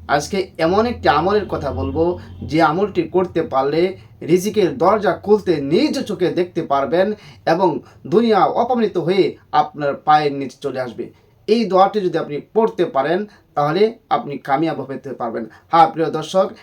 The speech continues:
সেটাই আপনাদেরকে শিখাবো, কিন্তু শিখানোর আগে আপনাদের কাছে একটা রিকোয়েস্ট, যারা আমার চ্যানেলের মধ্যে নতুন আছেন, অবশ্যই চ্যানেলটি সাবস্ক্রাইব করে পাশে থাকা বেল আইকনটি বাজিয়ে দেবেন। প্রিয় দর্শক, কি বলেছি, যে এমন একটি দোয়া শিক্ষা দিব, যেই দোয়াটা আপনি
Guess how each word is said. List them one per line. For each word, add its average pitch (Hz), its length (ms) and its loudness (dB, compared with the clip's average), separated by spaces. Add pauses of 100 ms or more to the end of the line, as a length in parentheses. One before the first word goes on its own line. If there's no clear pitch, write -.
(120)
সেটাই 196 340 2
আপনাদেরকে 156 680 -2 (160)
শিখাবো, 190 580 0 (160)
কিন্তু 220 200 -2
শিখানোর 196 460 -2
আগে 160 360 -2 (200)
আপনাদের 165 400 -2
কাছে 143 180 -4
একটা 139 160 -6
রিকোয়েস্ট, 185 460 -4 (160)
যারা 147 180 0
আমার 151 220 2
চ্যানেলের 214 340 -2
মধ্যে 147 180 -2
নতুন 143 280 -2
আছেন, 175 240 -4 (280)
অবশ্যই 180 300 0
চ্যানেলটি 151 280 -4
সাবস্ক্রাইব 147 480 -6
করে 147 180 -4
পাশে 135 240 -4
থাকা 139 180 -6
বেল 131 160 -4
আইকনটি 131 340 -8
বাজিয়ে 113 380 -2
দেবেন। 117 200 -6 (200)
প্রিয় 214 140 4
দর্শক, 190 380 -2 (200)
কি 196 140 -4
বলেছি, 240 440 -2 (200)
যে - 220 2
এমন 240 260 0
একটি 277 140 -6
দোয়া 175 240 2
শিক্ষা 147 360 -8
দিব, 165 320 0 (240)
যেই 214 260 4
দোয়াটা 170 540 4
আপনি 185 200 0